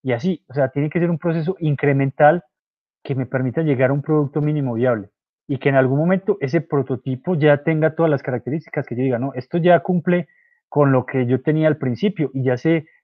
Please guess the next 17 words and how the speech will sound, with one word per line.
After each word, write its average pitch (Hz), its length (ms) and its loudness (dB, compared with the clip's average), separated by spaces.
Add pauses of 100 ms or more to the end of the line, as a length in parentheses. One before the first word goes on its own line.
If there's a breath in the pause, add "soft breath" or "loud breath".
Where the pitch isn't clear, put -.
(120)
que 156 120 0
me 147 100 2
puedo, 135 480 2
lo 139 140 -4
puedo 143 180 0
llevar 131 220 6
a 139 40 6
una 147 180 2
prueba 147 440 6 (180 loud breath)
en 127 140 -4
campo 165 560 0
y 143 80 -4
ya 127 120 0
puedo 147 460 4 (280 soft breath)
empezarlo 127 400 0
a 143 80 -2
comercializar". 120 680 -4